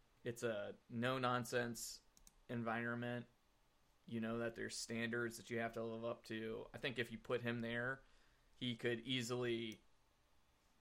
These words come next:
I'm not saying he's gonna just maintain what Brian Kelly or anyone's doing there, but I think he could make that work. So it always just, I don't know, it's just weird that, you know, he, he has a high probability to, well, I guess it depends on who we get in the bowl.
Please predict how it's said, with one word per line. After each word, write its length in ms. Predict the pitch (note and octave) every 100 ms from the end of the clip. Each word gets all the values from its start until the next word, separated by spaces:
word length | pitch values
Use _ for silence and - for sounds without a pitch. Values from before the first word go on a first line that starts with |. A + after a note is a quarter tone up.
| -
I'm 80 | C3+
not 160 | C3+ A#2+
saying 220 | B2+ A#2+
he's 180 | A#2+ A2+
gonna 160 | B2
just 180 | A#2 A#2+
maintain 720 | A#2 A#2+ A2+ B2 B2 B2 A#2+
what 260 | A#2+ A#2 -
Brian 320 | A#2 A#2 A2+
Kelly 300 | A#2 A#2 A#2+
or 120 | A2
anyone's 280 | A2+ G#2+ A2+
doing 260 | A#2 A2+ A2
there, 240 | G#2+ G#2
but 240 | A2 G#2 - -
I 60 |
think 220 | A#2+ D#3 B2
he 120 | C3+
could 240 | A#2+ G#2+
make 300 | A2+ A2+ -
that 200 | G#2+ G2+ G2
work. 340 | G2 - - - - - - - -
So 80 | C3
it 60 |
always 240 | D3 D#3 C3
just, 260 | B2 - - - -
I 80 | -
don't 100 | B3+
know, 140 | A3+ D3
it's 140 | -
just 160 | D4+ D#3+
weird 300 | F#3+ B2 G#2
that, 280 | B2 B2 - - - - _ - - - -
you 100 | C3+
know, 240 | B2+ B2
he, 360 | A#2 F3 A3 - - _ _ - - - _ _
he 180 | C3 F#3+
has 280 | A#3 G#3 D3+
a 80 |
high 260 | A#2 D#3 F#3
probability 760 | F3+ E3+ E3 D3 C#3+ C3 A#2
to, 100 | A#2+ A2+
well, 160 | B2
I 60 | A#2+
guess 180 | - -
it 60 |
depends 240 | B2 B2+ A#2
on 160 | A#2
who 80 | B2
we 140 | B2 A2+
get 220 | A2+ -
in 80 | A#2
the 60 |
bowl. 360 | G#2+ G2+ F2